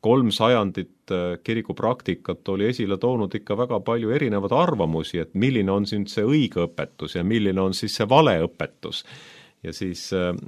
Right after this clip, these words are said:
lisaks apostlikule usu-, usutunnistusele ka täpsustati teatud usu küsimusi, et võib-olla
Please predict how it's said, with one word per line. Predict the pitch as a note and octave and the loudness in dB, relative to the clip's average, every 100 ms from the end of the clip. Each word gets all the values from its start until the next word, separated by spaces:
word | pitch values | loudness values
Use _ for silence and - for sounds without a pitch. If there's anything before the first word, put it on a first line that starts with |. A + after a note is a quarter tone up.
| - | -10
lisaks | F2+ F2+ F2 G2 | -8 -6 -4 -4
apostlikule | F2 B2 - - F#2 G2+ G2+ G2+ | 2 2 2 -2 -2 0 2 0
usu-, | G#2 | -2
usutunnistusele | A2+ A2+ F#2 G#2 G2 F#2 - F#2 G2+ F#2+ F#2 F#2 F#2 - - | -4 -4 -2 0 0 -2 -4 -4 -2 -2 0 -2 -6 -14 -8
ka | F#2+ F#2 F2+ F2+ - | -4 -2 -2 -4 0
täpsustati | D3+ - G2 - - D#2+ - - | 0 2 -2 -2 -2 -4 -4 -8
teatud | - - - - F2 | -4 -6 -6 -10 -8
usu | - E2+ D#2+ - _ | -6 -6 -6 -10 _
küsimusi, | B2 A#2+ D2+ - D#2+ - E2+ | 4 4 2 -2 -8 -6 -6
et | E2 - | -6 -6
võib-olla | F#2 F2 F2 F2 E2+ | -6 -4 -2 0 -2